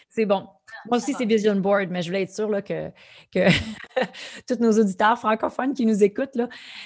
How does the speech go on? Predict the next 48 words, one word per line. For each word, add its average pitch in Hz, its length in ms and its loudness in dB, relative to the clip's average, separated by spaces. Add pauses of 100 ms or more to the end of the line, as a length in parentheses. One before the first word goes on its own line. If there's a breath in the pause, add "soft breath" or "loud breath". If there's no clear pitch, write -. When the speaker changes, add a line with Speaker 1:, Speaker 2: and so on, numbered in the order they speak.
(140)
Speaker 1:
Donc, 220 180 4
faites 277 180 4
des 254 140 4
vision 269 300 4
boards, 226 280 8
là. 170 300 -4 (400)
Mettez 233 280 2
vos, 240 240 4
mettez 240 260 0
vos, 233 140 -2
vos, 190 280 -4
vos 202 200 -2
visions 202 500 -2
sur 220 320 -4
papier. 175 480 -4 (520 loud breath)
Donc, 190 300 0
euh, 170 200 -6
ça, 247 140 -8
c'est 226 140 -8
une 196 80 0
bonne 208 160 2
idée. 214 240 -2
Puis, - 140 -12
je - 40 -14
pense 220 220 -4
que 196 80 -10
c'est 185 140 -10
une 175 180 -4
belle 160 400 -2
façon, 196 400 -6
justement, 190 480 -4
de, 170 340 -6
de, 160 240 -4 (160)
euh, 170 220 -2 (720)
de 170 60 -10
faire 202 200 -4
des 196 120 -2
petits - 180 -6
changements 190 340 -2
sur 190 140 -10
votre 175 160 -4
contrat 170 280 -12
parental 175 580 -8
si - 260 -14
vous 165 140 -12
en 160 80 -12
avez 156 180 -10
besoin, 160 460 -10